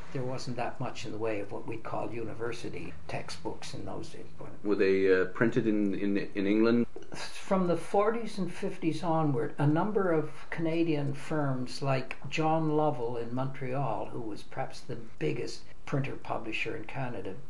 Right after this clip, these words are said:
Speaker 1: before the Methodist Book and Publishing sort of <laughs> took over that,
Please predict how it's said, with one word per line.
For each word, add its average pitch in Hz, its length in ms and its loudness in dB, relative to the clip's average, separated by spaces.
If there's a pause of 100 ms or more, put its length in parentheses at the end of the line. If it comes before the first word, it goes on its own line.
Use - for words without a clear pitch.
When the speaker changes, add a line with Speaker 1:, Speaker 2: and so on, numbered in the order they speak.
(160)
Speaker 1:
before 131 460 0
the - 140 -4
Methodist - 560 -2
Book - 160 -4
and - 140 -4
Publishing - 560 -2 (400)
sort 131 220 0
of 135 420 4
<laughs> - 0 -
took - 240 0
over 131 260 2
that, 131 360 0